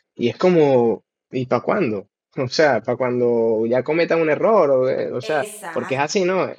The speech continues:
Speaker 1: Entonces, yo creo que, eh, es eso, es como normalizar un poco. Y bueno, sí es un tema generacional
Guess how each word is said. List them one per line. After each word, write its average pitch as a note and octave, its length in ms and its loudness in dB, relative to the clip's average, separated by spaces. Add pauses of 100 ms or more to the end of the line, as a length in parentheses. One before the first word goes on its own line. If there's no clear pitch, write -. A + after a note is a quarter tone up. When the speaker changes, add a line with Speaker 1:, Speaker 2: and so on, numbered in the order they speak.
(540)
Speaker 1:
Entonces, D3 420 2 (380)
yo A3+ 120 2
creo G3+ 280 2
que, C#3 480 2 (100)
eh, C3+ 220 -2
es C#3+ 100 -4
eso, D3 280 2
es A#2 40 -6
como F#3 160 -6
normalizar C3+ 540 -2
un D#3+ 80 -4
poco. B2 360 0
Y D3+ 140 2
bueno, E3+ 500 2
sí D3 280 -2
es C#3+ 80 -2
un F3+ 160 -4
tema D#3+ 200 -2
generacional C3+ 960 -2